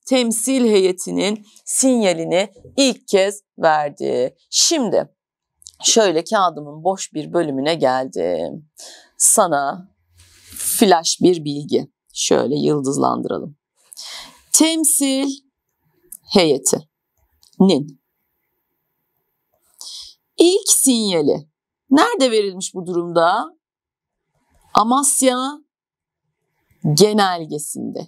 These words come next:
Sakın görüşmeyle genelgeyi de karıştırmayın. Amasya genelgesinde verilmiş. Sonra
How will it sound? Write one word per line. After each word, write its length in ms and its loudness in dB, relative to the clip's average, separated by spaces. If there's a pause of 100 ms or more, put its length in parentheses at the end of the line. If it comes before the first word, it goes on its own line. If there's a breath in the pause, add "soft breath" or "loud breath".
(140)
Sakın 340 0
görüşmeyle 460 0
genelgeyi 480 0
de 60 0
karıştırmayın. 640 -6 (420 loud breath)
Amasya 420 2
genelgesinde 720 -2
verilmiş. 540 -10
Sonra 640 0